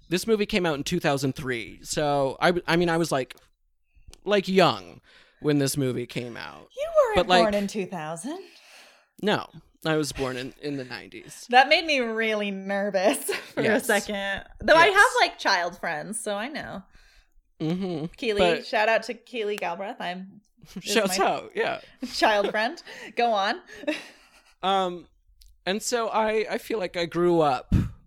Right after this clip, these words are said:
Speaker 1: with Lizzie McGuire, with Gordo, with what's their other friend's name? Miranda?
Speaker 2: Miranda, but she's not in the movie.
Speaker 1: Why isn't Miranda there? Can we,
Speaker 2: I don't
Speaker 1: can we
Speaker 2: know.
Speaker 1: answer
Speaker 2: I
Speaker 1: that
Speaker 2: don't,
Speaker 1: question
Speaker 2: she,
Speaker 1: now?
Speaker 2: I don't know if she had, like, a different gig or if, like, they couldn't afford her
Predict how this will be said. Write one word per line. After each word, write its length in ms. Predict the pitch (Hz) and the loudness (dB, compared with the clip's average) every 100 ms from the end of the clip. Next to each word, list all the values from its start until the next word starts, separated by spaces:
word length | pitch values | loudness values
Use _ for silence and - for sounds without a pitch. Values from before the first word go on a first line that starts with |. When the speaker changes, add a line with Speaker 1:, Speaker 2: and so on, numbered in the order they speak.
| - - - - | -20 -20 -16 -6
Speaker 1:
with 220 | 135 147 | -6 -4
Lizzie 240 | 135 127 | -6 -4
McGuire, 840 | 135 127 127 123 123 120 117 120 131 - - - - | -6 -6 -4 -2 -2 -4 -6 -8 -12 -16 -20 -20 -8
with 200 | 131 - | -8 -2
Gordo, 520 | 135 131 127 127 127 | 0 2 2 2 0
with 220 | 127 131 | -2 -2
what's 160 | 156 - | -2 0
their 160 | 170 | 0
other 160 | 151 156 | 2 0
friend's 260 | 165 151 - | 0 -2 0
name? 120 | 151 | 0
Miranda? 440 | 143 123 127 139 240 | 0 0 0 0 2
Speaker 2:
Miranda, 240 | 269 294 | 4 4
but 100 | 254 | 2
she's 140 | 254 | -2
not 140 | 254 302 | -4 -4
in 100 | 311 | -4
the 80 | 262 | -4
movie. 400 | 285 254 - - 190 | -6 -8 -14 -18 -10
Speaker 1:
Why 240 | - 180 | 2 6
isn't 340 | 233 262 240 233 | 6 4 0 0
Miranda 400 | 208 185 185 180 | 2 2 2 2
there? 360 | 135 120 98 - | 2 0 -4 -8
Can 160 | 170 | -6
we, 320 | 143 170 165 - - | -4 -4 -6 -10 -4
Speaker 2:
I 120 | 208 262 | 0 2
don't 80 | 339 | 2
Speaker 1:
can 80 | |
we 60 | - | 2
Speaker 2:
know. 140 | 330 | 6
Speaker 1:
answer 180 | 554 539 | 8 8
Speaker 2:
I 240 | 247 214 254 | 8 10 10
Speaker 1:
that 60 | |
Speaker 2:
don't, 260 | 294 392 349 | 10 8 2
Speaker 1:
question 380 | 190 180 - 170 | -2 0 0 0
Speaker 2:
she, 40 | |
Speaker 1:
now? 340 | 165 175 185 190 _ _ _ _ _ _ | 2 0 -4 -8 _ _ _ _ _ _
Speaker 2:
I 100 | - 311 | -2 0
don't 120 | 381 | 2
know 140 | 330 | 0
if 80 | 294 | 0
she 100 | 285 | -2
had, 220 | 285 247 | -2 0
like, 140 | 226 208 | -2 -2
a 60 | |
different 420 | 208 - 196 175 - | -4 -6 -8 -8 -2
gig 680 | 359 349 339 330 320 262 - | 4 8 8 6 2 -4 -2
or 120 | 226 | 2
if, 400 | 214 208 202 - | 2 0 -2 -8
like, 300 | 202 202 190 | 0 0 0
they 140 | 208 202 | -4 -4
couldn't 420 | 202 226 202 196 | -2 -2 -2 -4
afford 540 | 170 180 - 208 302 302 | -6 -6 -4 -2 -2 -4
her 680 | 254 240 220 233 220 220 | -4 -2 0 0 0 -4